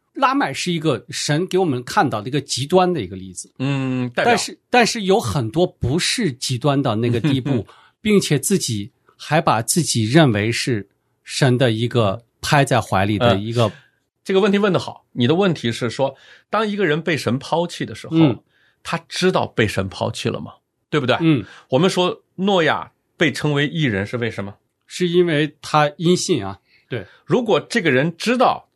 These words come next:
Speaker 2: 有神，
Speaker 1: 嗯。
Speaker 2: 知道他因为犯罪被神抛弃了，
Speaker 1: 嗯。
Speaker 2: 我认为这个人就是信神的。
Speaker 1: 对。我想说呀，我们恰恰是在一个大洪水时代在讨论这个问题。
Speaker 2: 嗯。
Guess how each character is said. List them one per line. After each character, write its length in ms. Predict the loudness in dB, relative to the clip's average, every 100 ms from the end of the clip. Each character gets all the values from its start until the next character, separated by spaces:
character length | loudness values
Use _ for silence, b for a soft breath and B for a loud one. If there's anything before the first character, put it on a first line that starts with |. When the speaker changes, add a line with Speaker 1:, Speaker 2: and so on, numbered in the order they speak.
| _ _ -2
Speaker 2:
有 180 | -2
神， 300 | 0 -2 -4 -10 _
Speaker 1:
嗯。 260 | -6 -6 -4
Speaker 2:
知 200 | -2 2
道 260 | 0 -2 _ _ -6
他 180 | -4
因 140 | 0 0
为 100 | 0
犯 240 | 0 0
罪 140 | 0 -2
被 140 | -2
神 180 | -2 -4
抛 240 | 0 -2
弃 160 | -2 -8
了， 220 | -8 -10
Speaker 1:
嗯。 220 | -10 -8 -2
Speaker 2:
我 100 | 0
认 160 | 0
为 200 | -4 -8 -14 _ _ _ _
这 160 | -2
个 120 | -2
人 200 | -4 -8 -16 _ _
就 160 | -4 -4
是 140 | -2
信 260 | -6 0 0
神 220 | -2 -10
的。 120 | -14 _ _
Speaker 1:
对。 240 | -8 -8 -14 _ -2
我 160 | 0
想 240 | 2 -2 -2
说 180 | -4
呀， 220 | -4 -6 -6
我 100 | -2
们 140 | -2 0
恰 160 | -2
恰 180 | -2 -4
是 160 | -4 -2
在 160 | 0
一 80 | 0
个 80 | -2
大 220 | 0 -2
洪 260 | -2 -4 -4
水 240 | -4 -8
时 180 | -8 -4
代 160 | -4
在 140 | -4 -8
讨 180 | -10 -10
论 160 | -8
这 120 | -10
个 80 | -10
问 180 | -10 -12
题。 220 | -14 -12
Speaker 2:
嗯。 240 | -8 -8